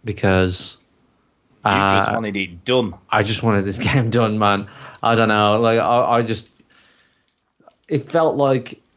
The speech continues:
Speaker 1: I knew the sort of the game was coming to an end, and I was like, "Okay, this, this game's gonna end now," and it really didn't build up that much. I mean, the last, actually, the last level was,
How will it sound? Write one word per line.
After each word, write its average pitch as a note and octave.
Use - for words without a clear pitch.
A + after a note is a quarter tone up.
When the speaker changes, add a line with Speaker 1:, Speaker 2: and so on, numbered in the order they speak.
Speaker 1:
I D3
knew D#3+
the D#3+
sort D3+
of -
the B2
game C3+
was B2+
coming C3
to A#2
an A2+
end, C3+
and A2+
I G#2+
was G#2
like, G#2
"Okay, G#2
this, -
this A2
game's G2+
gonna G2+
end G#2
now," F#2+
and G#2
it G2+
really G#2
didn't G2+
build A2+
up A2
that A#2
much. A2+
I C3+
mean, C3+
the C#3+
last, E3
actually, D#3+
the D3+
last C#3+
level A#2+
was, -